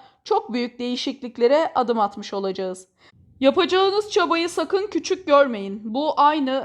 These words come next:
herkesin kendi kapısının önünü süpürmesine benzer.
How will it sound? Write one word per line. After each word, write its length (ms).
herkesin 720
kendi 600
kapısının 580
önünü 400
süpürmesine 800
benzer. 440